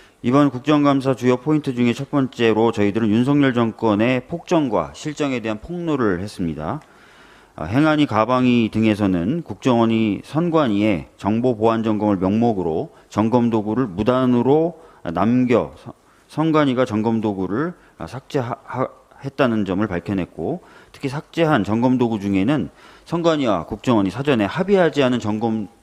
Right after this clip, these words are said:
도구들도 존재했다는 사실을 밝혀낸 바 있습니다. 국토위에서는 아까 원내대표님도 말씀하셨지만,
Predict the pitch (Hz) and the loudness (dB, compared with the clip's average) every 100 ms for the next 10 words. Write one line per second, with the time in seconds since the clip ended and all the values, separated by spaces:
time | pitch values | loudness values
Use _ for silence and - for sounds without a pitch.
0 | - 113 117 107 92 95 110 107 117 - | -4 -2 0 -2 -4 -4 -4 0 0 -2
1 | 104 98 101 90 117 101 87 98 90 87 | -6 -6 -10 -8 -6 -6 -6 -6 -4 -2
2 | 87 82 80 101 - 90 76 73 - _ | 0 0 -4 -12 -10 -10 -10 -12 -14 _
3 | _ _ _ _ _ - - - - - | _ _ _ _ _ -20 -20 -20 -20 -20
4 | - _ _ _ _ _ _ _ _ _ | -20 _ _ _ _ _ _ _ _ _
5 | - - 170 175 160 139 139 151 104 127 | -12 0 2 4 2 2 2 2 2 2
6 | 117 127 120 123 117 110 95 107 151 104 | 2 2 0 0 0 0 2 2 2 0
7 | 95 117 104 - 90 95 92 71 | 0 0 0 -2 -2 -2 -2 -6